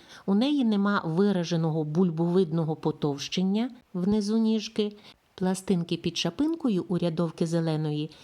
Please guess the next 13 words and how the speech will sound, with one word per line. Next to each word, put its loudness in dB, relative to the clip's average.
сірчано-жовті 0
зеленуватого 0
відтінку, -2
а 2
у 2
блідої -2
поганки -2
вони -2
білі. -2
Гарного -2
вам -2
тихого -4
полювання. -2